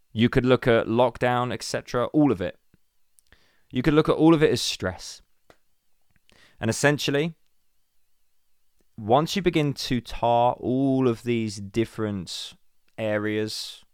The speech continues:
and demands with the title stress, 'cause that's essentially what it is, we're placing our muscles under stress in the gym,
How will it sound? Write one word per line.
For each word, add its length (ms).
and 200
demands 680
with 340
the 80
title 760
stress, 600
'cause 180
that's 200
essentially 380
what 200
it 80
is, 260
we're 80
placing 340
our 80
muscles 360
under 160
stress 320
in 80
the 80
gym, 360